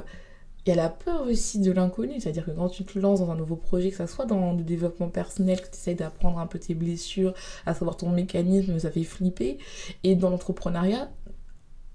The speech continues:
t'es obligée de faire du développement personnel, car t'es toute seule. T'es toute seule devant ton ordinateur, avec ton entreprise, à faire des choses, tu es toute seule.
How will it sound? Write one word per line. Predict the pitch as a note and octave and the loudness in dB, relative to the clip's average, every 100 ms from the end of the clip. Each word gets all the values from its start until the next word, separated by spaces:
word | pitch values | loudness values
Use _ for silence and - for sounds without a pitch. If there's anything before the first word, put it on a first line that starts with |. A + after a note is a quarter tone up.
| - | -4
t'es | - | 4
obligée | G3 G#3+ | 4 4
de | G#3+ | 2
faire | F3 | 2
du | |
développement | E3 D#3+ D#3+ D#3+ | 2 2 0 -2
personnel, | D#3+ D#3 | -4 -4
car | - | -6
t'es | - | -6
toute | - F#3 | -4 -2
seule. | D3+ C3 - - | -2 -2 -4 -4
T'es | E3+ | -2
toute | F3+ | -2
seule | - F#3+ | 0 0
devant | E3+ E3 | 2 0
ton | E3 D#3+ | -4 -6
ordinateur, | D3+ D3+ D3 E3+ F3 F#3+ - - - - | -6 -4 -2 2 2 2 -2 -10 -6 -2
avec | D3 | -2
ton | D#3 | -2
entreprise, | D3 - - - G3 F#3 | -6 0 6 8 8 4
à | |
faire | D#3 D3+ | 0 -2
des | D3+ | -4
choses, | D3 F3+ G3 | -2 2 0
tu | - F3+ | 0 -4
es | |
toute | E3+ E3 | -2 -2
seule. | - - | -2 -4